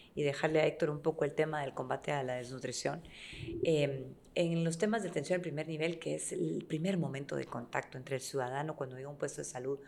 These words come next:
con una emergencia o para completar un, un cuadro de vacunas contra la poliomielitis, contra el sarampión, o una mamá que está embarazada y que llega y que necesita vitaminas, que necesita apoyo, eh, hay que, eh,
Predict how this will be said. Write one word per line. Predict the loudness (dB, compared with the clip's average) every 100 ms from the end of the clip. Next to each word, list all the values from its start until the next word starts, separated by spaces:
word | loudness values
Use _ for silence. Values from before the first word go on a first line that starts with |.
| -18 -20 -2
con | -2
una | 0 -2
emergencia | -6 -8 -4 -4 -4 -4
o | -4
para | -4 -6
completar | -10 -10 -4 0 0
un, | -2 -8 -12 -14 -14 -10
un | -2
cuadro | 2 2 2
de | 0
vacunas | -4 -2 -4 -2 -6 -6 -10 -14 -18 -10
contra | -6 -2
la | -2 0
poliomielitis, | -2 -2 2 2 2 -4
contra | -4 -6
el | -6
sarampión, | -6 -4 0 0 0 -6 -14 -16 -6
o | 2 4
una | 4 2 2
mamá | 2 2 2 0
que | -4
está | -4
embarazada | -6 -6 -6 -4 -4 -2 -2 -6 -12 -18 -16 -12
y | -8
que | -8
llega | 6 8 8 6 4
y |
que | -2
necesita | -4 -6 -2 0
vitaminas, | 0 -2 -4 -2 -2 -2 -2 -4
que | -6
necesita | -6 -6 -6 -10
apoyo, | 0 2 4 2 -2 -12 -12 -8
eh, | -2 2
hay | 2
que, | 4 4 4 4 -4 -6 -8 -4
eh, | 2 2 2